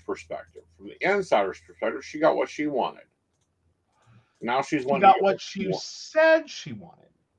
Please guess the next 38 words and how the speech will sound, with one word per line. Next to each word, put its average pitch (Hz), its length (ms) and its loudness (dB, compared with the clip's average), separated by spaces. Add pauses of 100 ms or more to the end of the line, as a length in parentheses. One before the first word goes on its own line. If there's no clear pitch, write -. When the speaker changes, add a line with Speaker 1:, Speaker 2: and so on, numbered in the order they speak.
(120)
Speaker 1:
Mm-hmm. 87 460 -14 (340)
Speaker 2:
I, 170 160 4
and 175 140 -4
I 175 120 2
think 214 200 -8
there's 214 220 -4
a 160 80 0
Speaker 1:
Well, 143 140 -2
Speaker 2:
big, 196 360 4
giant 190 300 6
Speaker 1:
on 190 60 -2
Speaker 2:
crowbar 175 400 4
Speaker 1:
court, 131 120 -2
Speaker 2:
distinction. 139 680 -12 (160)
Speaker 1:
on 101 500 -2
court 151 360 0
record, 113 640 0 (640)
and 104 380 -6
basically, 110 720 0
you 104 160 -4
know, 95 180 -2
e-, 107 300 -2
you 107 100 -4
know, 90 240 -4 (360)
the 87 80 -14
Brits 127 300 0
tried 151 300 2
to 107 80 -6
do 101 240 -4
everything 131 540 -2
they 113 140 -4
could 123 300 -4
to 85 120 -20 (160)
get 107 220 -4 (100)
her 110 180 -2
to 104 160 -8
come 98 200 -4
home. 98 460 -2